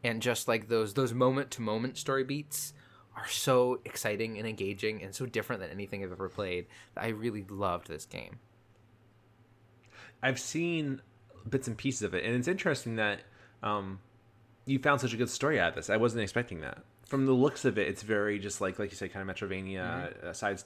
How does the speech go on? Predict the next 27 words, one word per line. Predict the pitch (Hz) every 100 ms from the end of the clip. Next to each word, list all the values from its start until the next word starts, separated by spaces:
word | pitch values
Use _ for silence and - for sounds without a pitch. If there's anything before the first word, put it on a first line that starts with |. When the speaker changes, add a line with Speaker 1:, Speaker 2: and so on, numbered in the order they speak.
| -
Speaker 2:
two | 123
D | 110
side | - 107 98
scroller, | - 110 101 101 98 - - -
and | 120 113
I, | 113 113
I | 110 117
just | 120
kind | 147
of | 127
pictured | 131 -
it | 104
as | 104
kind | 117
of | 107
this, | 98
like, | 95 95
um, | 87 85 85 95 - - - _ -
just | 120 - -
you're | 107 95
this | 92
monster | 90 90 -
killing | 90 104 98
everybody, | 85 82 62 90
and | 98 92
you're | 95
just, | 92 95